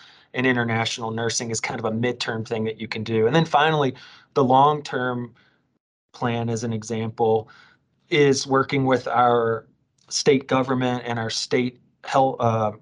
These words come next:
education systems and increasing capacity for nursing schools. And we were fortunate in Montana that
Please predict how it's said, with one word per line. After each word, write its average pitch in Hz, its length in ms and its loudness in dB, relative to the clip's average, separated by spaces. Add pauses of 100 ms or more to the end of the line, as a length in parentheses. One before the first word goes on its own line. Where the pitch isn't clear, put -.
(140)
education 131 560 0
systems 120 720 -4 (560)
and 127 580 0 (440)
increasing 151 520 0
capacity 123 560 -2
for 120 140 -6
nursing 117 380 -4
schools. 147 500 -4 (560)
And 131 260 4
we 139 100 2
were 147 120 6
fortunate 143 560 0
in 127 400 -6 (420)
Montana 131 600 0
that 120 280 -4